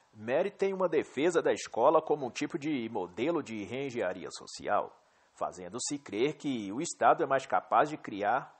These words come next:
e educar os filhos que seus próprios pais. No entanto, vai dizer a autora na página cinquenta e quatro,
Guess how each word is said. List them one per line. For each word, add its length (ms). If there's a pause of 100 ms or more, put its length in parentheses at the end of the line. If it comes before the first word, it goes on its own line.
(120)
e 80
educar 440
os 200
filhos 400
que 440 (140)
seus 240
próprios 400
pais. 360 (1000)
No 200
entanto, 640
vai 180
dizer 220
a 60
autora 440
na 100
página 360
cinquenta 360
e 40
quatro, 440